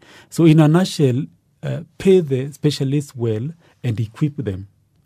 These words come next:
with what they require, which throws the spanner in the works.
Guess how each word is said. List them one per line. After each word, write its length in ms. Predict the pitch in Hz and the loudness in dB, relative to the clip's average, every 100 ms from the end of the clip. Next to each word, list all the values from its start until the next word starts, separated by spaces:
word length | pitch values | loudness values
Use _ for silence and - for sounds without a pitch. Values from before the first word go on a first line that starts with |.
| _ | _
with 180 | 117 104 | -6 -4
what 280 | 104 113 110 | -2 -4 -4
they 140 | 104 | -6
require, 520 | 92 95 - 92 87 85 _ _ _ - _ _ _ | -8 -8 -8 -8 -8 -14 _ _ _ -20 _ _ _
which 220 | 117 135 | -4 -4
throws 420 | 120 110 123 120 | -6 -2 -2 -2
the 120 | 117 | -8
spanner 280 | 101 - 120 | -8 -6 -6
in 140 | 110 98 | -6 -6
the 100 | 98 | -6
works. 420 | 98 90 - | -6 -8 -14